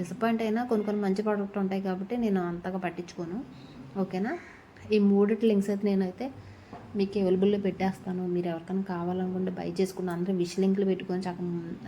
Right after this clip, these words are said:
ఆ, ఆ, మనీ తీసుకుంటున్నారు. నేను విష్ లింక్లో కూడా పెట్టకుండా డైరెక్ట్గా పెట్టేస్తున్నాను, ఎందుకంటే మీరు కొనుక్కుంటారేమో ఉద్దేశంతో పెట్టుకున్న ఆడిచ్చే రెండు రూపాయలు మూడు రూపాయలు నాకు ఎందుకులే అన్నట్టుగా ఆలోచించాను అన్నమాట, just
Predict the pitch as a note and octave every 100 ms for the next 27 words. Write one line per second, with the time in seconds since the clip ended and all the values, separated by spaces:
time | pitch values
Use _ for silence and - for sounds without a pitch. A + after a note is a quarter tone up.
0 | F3+ E3+ E3+ F3 - - - - - -
1 | - F3+ F3 E3 - F3 F3 F3+ F#3 F#3
2 | F#3 F3 F3 - - - - - - -
3 | - - - - - - - G3+ - F#3
4 | F3+ F3 G#3 G#3+ F#3+ F3+ - F#3+ F#3 F#3+
5 | G3+ G3 G3 F3 - F3+ G3+ F#3 E3+ F3+
6 | F#3+ F#3 F3+ F3 F3+ F3 F3 E3 F3+ F3
7 | G3+ A#3+ - - - - - - - -
8 | - - - G3 F#3+ F#3 F3+ F3+ F#3+ G#3
9 | G#3 G3 F3 F#3+ F#3+ F#3+ F#3+ F3+ F#3+ F#3
10 | F3+ F3 G3+ F#3+ F3+ F#3+ G3 F#3+ F#3 F3+
11 | F3+ F3 E3+ E3+ F3 F#3 F3+ F3 E3+ F#3
12 | F3 F3 F3 E3+ D#3+ D3+ D3+ D3+ D3 -